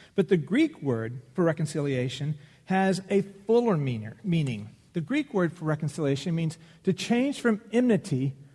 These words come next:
or disharmony to a friendship and harmony. It means, um, and a matter of fact, in the way that Paul uses this word, it goes even further. Huh? I didn't have it. In the way that Paul uses this word, it goes even further. Matter of fact, let me just go back. I did have that right.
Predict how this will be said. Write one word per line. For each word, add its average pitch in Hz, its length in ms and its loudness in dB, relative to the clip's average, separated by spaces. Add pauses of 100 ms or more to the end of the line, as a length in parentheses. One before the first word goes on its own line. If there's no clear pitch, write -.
(160)
or 160 100 6
disharmony 151 960 -2 (360)
to 175 100 2
a 156 40 0
friendship 202 600 -2 (100)
and 156 140 -6
harmony. 151 640 -2 (1300)
It 196 100 -2
means, 202 360 0
um, 170 240 0 (180)
and 196 240 0
a - 40 -2
matter 226 220 2
of 214 60 -6
fact, - 260 -2 (100)
in 196 100 2
the 202 80 4
way 247 140 4
that 208 200 -2
Paul 330 320 4
uses 151 400 0
this 135 220 -6
word, 156 260 0
it 202 100 -2
goes 214 200 0
even 185 220 -2
further. 185 560 -2
Huh? 156 220 0 (200)
I 131 100 -8
didn't 139 200 -4
have 147 160 -4
it. 151 80 -12 (200)
In 175 160 0
the 208 220 2
way 226 140 4
that 190 180 -2
Paul 277 240 0
uses 170 320 2
this 147 240 -2
word, 156 240 0 (320)
it 190 140 0
goes 185 320 2
even 185 260 0
further. 190 300 2
Matter 180 160 6
of 160 80 -2
fact, 165 160 0
let 170 80 -4
me 180 80 2
just 170 160 -4
go 156 80 -2
back. 127 180 -2
I 131 80 -6
did 143 120 -4
have 139 100 -2
that 127 120 -6
right. 120 160 -8